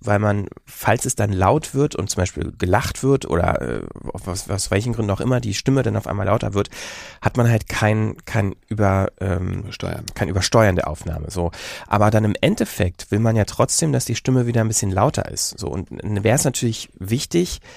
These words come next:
Speaker 1: nicht jeden einzelnen, äh,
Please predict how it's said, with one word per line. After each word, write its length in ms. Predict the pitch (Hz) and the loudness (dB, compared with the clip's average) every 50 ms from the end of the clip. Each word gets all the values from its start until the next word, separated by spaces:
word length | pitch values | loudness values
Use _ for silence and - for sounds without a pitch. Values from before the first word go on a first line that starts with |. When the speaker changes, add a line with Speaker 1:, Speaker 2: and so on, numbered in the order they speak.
| - - - - - - | -20 -20 -20 -20 -12 -2
Speaker 1:
nicht 320 | - 110 117 139 143 - - | 2 4 4 4 2 2 0
jeden 280 | 120 123 147 165 151 | 2 4 4 4 2
einzelnen, 840 | - - 104 123 151 - - 139 127 120 117 113 110 113 110 110 - - | 2 2 2 2 2 2 2 2 2 2 2 2 2 2 0 -2 -2 -2
äh, 280 | - 101 104 98 101 101 | -2 0 2 2 2 0